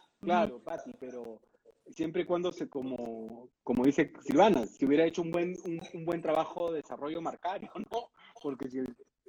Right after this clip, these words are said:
Speaker 2: trabajo no ha sido necesariamente alineado estratégicamente, yo creo que ahí es donde el management se raya, ¿no?
Speaker 1: Además,
Speaker 2: Yo creo que es
Speaker 1: hay,
Speaker 2: ahí
Speaker 1: hay
Speaker 2: donde lo ujú.
Speaker 1: hay ciclos de vida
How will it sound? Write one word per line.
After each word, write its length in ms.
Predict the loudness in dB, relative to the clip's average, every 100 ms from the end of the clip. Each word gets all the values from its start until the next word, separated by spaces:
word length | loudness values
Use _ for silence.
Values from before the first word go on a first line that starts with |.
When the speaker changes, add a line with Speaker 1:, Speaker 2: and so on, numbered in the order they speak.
| _
Speaker 2:
trabajo 460 | -2 0 0 -2 -8
no 100 | -10
ha 60 | -10
sido 160 | -8 -8
necesariamente 640 | -8 -6 -6 -6 -8 -4
alineado 400 | -4 -4 -6 -6
estratégicamente, 920 | -8 -10 -10 -6 0 2 2 0 -4 -4 _ -20 -4
yo 120 | -2 2
creo 200 | 4 4
que 100 | 4
ahí 140 | 6
es 60 | 6
donde 200 | 4 0
el 100 | -2
management 420 | -2 -2 0 -4 -4
se 120 | -4
raya, 360 | 0 0 -2 -10
¿no? 220 | -12 -12 -4
Speaker 1:
Además, 340 | 2 6 8 6
Speaker 2:
Yo 60 |
creo 140 | 6 6
que 60 |
es 60 | 4
Speaker 1:
hay, 60 | 4
Speaker 2:
ahí 60 |
Speaker 1:
hay 60 | 2
Speaker 2:
donde 160 | 2
lo 120 | 0 -2 -6 -10 _ _
ujú. 200 | -18 -10
Speaker 1:
hay 140 | -6 -4
ciclos 360 | -4 -4 -2
de 120 | -2 -2
vida 240 | -4 -4